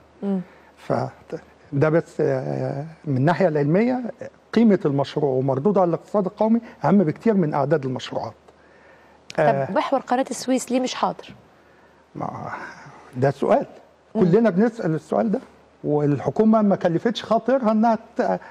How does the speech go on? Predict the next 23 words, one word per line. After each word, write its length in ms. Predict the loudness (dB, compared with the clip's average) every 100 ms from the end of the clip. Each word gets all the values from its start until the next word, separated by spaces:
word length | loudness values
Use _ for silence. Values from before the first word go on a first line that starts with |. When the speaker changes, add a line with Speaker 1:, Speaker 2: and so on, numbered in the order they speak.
| -6
Speaker 2:
توضح 560 | 2 4 4 0 -4 -10 -6
أو 140 | -4 -2
تعلن. 400 | 2 2 2 -4 -8 -14 -20 -20 _ -2
هل 340 | 2 4 4
لأن 260 | 2 0 0 -2 -2 -4
الدراسات 640 | -4 -2 -4 -2 -4 0
لسه 240 | -4 -2 -4
مش 160 | -2
كاملة؟ 320 | -2 0 0 -2 -10 -18 -8
ده 120 | -8
قصور. 580 | -6 -4 0 0 -2 -12 -20 _ _ _ _ _ _ _ _ _ _
هل، 480 | -2 2 4 2 -2 -10 -20 _ _ -6
آه، 120 | -2
هيتعملوا 560 | 0 0 0 0 0 0
مؤتمر 400 | -2 -2 0 0
مستقل؟ 540 | -2 -6 -8 0 0 0 -6 -8
الله 240 | 0 2 4
أعلم. 280 | 4 2 -4 -14 _ _ -8
Speaker 1:
مم. 140 | -6 -6 -14 _ _ _ _ _ _ _
Speaker 2:
الحكومة 300 | -8 2 4
ما 100 | 4
بتكلمش 500 | 2 0 0 2 2
الناس، 440 | 2 2 0 -6